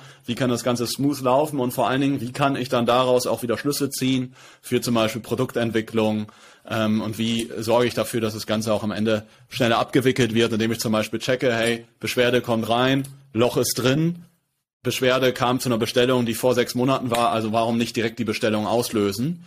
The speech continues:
äh, damit der Kunde direkt, ähm, seine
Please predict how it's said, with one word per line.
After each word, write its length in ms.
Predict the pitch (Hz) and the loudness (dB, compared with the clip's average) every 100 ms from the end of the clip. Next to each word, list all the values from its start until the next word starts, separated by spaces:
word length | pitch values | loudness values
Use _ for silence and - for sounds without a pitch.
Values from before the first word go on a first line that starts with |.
| - - - | -20 -20 -4
äh, 160 | 117 | 0
damit 260 | 113 110 113 | 2 0 0
der 100 | 113 | 0
Kunde 380 | - 131 123 113 | 0 0 2 0
direkt, 760 | 120 - 127 127 127 127 123 - | -4 -2 0 2 0 -2 -10 -2
ähm, 440 | 117 110 107 107 - | -2 0 0 -2 -4
seine 640 | 107 110 113 113 110 | 0 0 0 0 -2